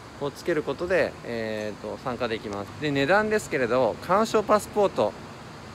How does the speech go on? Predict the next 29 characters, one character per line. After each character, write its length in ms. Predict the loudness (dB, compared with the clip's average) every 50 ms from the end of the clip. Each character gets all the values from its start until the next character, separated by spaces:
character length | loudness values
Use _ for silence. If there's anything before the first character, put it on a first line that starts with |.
| -2 0
え 480 | 2 4 4 4 4 4 4 2 2 -2
ー 100 | -4 -2
っ 20 |
と、 580 | 0 2 4 4 4 4 2 2 2 0 -2 -4 -6 -8 -10 -12 -12 -2 4
三 300 | 6 6 6 6 4 4
千 280 | 4 6 6 6 4 4
七、 380 | 2 2 2 0 0 0 0 0
え 180 | 0 2 2 2
ー 20 |
っ 80 | 0 -2
と、 120 | -4 -6
三 680 | -6 -6 -10 -12 -12 -12 -12 0 4 6 6 6 6 6
千 180 | 6 6 6
八 220 | 4 4 4 4 4 2 0 4
百 340 | 6 6 6 6 4 2 2 0 -4 -4 -2
七 240 | 2 6 6 6 6
十 200 | 6 4 2 4
円。 140 | 2 2 0 -4 -6 -8 -8 -8 -8 -8 -8 -10 -10 -10 -12 -12 -16 -18 -18 2 8
会 260 | 10 10 10 10 8
期 160 | 4 2 4
は 180 | 6 8 8 6
九 140 | 6 2 2
月 280 | 2 2 2 2 2
の 160 | 0 2 2
十 360 | 0 0 2 2 4 4 4 2
一 220 | 0 -4 -4 -2
日 260 | -2 -2 -2 -4 0
か 160 | 4 6 6
ら 320 | 8 10 10 10 8 8